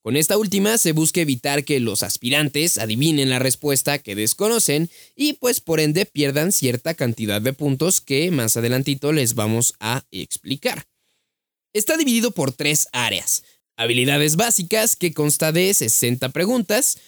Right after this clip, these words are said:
conocimientos básicos, que consta de setenta preguntas, y área por especialidad, que va a depender de la carrera o la especialidad a la que su hijo vaya. Enseguida tenemos el Excoba sin H.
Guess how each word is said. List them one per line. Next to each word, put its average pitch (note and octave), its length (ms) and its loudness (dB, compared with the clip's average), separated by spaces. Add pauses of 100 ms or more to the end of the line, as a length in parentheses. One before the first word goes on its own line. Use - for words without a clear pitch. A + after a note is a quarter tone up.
(220)
conocimientos E3+ 800 0
básicos, D3 640 0
que F#2 160 -12
consta A#2 380 -2
de C3+ 300 -2
setenta A#2 640 -2
preguntas, F3+ 640 -2 (320)
y C#4 300 0 (100)
área D#3+ 360 0
por C#3+ 360 -2
especialidad, A#2 840 -2 (300)
que - 100 -8
va B2+ 120 0
a D3+ 40 2
depender F3+ 480 2
de D#3 120 2
la A#2+ 140 0
carrera D3 500 0 (260)
o C#3+ 180 2
la C#3+ 160 2
especialidad A#2+ 800 0
a C#3 100 -2
la A#2 140 0
que A#2 200 -4
su D#2+ 220 -2
hijo A#2+ 300 -4
vaya. A3 260 -2 (1160)
Enseguida A3+ 580 2
tenemos D3+ 540 0
el C#3+ 200 2
Excoba A#2 680 -2
sin A2 600 0 (120)
H. A3 420 -4